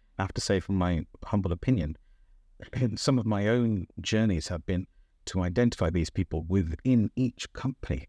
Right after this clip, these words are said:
that I own. So that you've got a leader, you've got a person who can sell, which is the S, you've got a person who, well,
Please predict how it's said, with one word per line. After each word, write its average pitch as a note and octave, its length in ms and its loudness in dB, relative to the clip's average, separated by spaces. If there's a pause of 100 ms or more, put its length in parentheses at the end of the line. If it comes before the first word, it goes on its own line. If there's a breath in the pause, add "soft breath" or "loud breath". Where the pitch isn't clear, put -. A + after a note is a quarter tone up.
(100)
that D#2 180 -2
I C#2+ 80 -2
own. B1+ 140 -2 (400)
So - 160 0
that F2 180 0
you've G2 180 2
got - 180 -4
a F2 40 0
leader, G2 560 0
you've D#2+ 160 -2
got E2 100 0
a F#2+ 60 -4
person F2+ 260 0
who E2 80 2
can D#2+ 140 -4
sell, F#2+ 520 -2 (120)
which E2 160 -8
is E2+ 60 -4
the D2 160 -2
S, - 280 -6 (500)
you've F2+ 180 -2
got F#2+ 120 2
a F2+ 40 0
person F#2 360 2
who, F2+ 80 0 (140)
well, D#2+ 140 -2